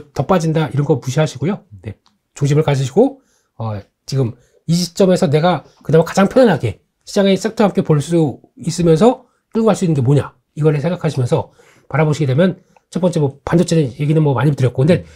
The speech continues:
많이 오른 종목도 있기 때문에 올라가서 절대 사-, 따라 사지 마시라고 말씀드렸습니다. 충분히 기회를 줍니다. 그랬을 때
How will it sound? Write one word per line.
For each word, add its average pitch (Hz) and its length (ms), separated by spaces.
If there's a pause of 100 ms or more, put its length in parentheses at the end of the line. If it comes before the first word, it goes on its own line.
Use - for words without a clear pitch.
많이 180 160
오른 220 180
종목도 240 300
있기 - 160
때문에 160 460 (300)
올라가서 233 440
절대 254 320
사-, - 180
따라 233 160
사지 196 160
마시라고 185 360
말씀드렸습니다. 110 580 (360)
충분히 233 260
기회를 202 220
줍니다. 123 420 (220)
그랬을 156 280
때 240 280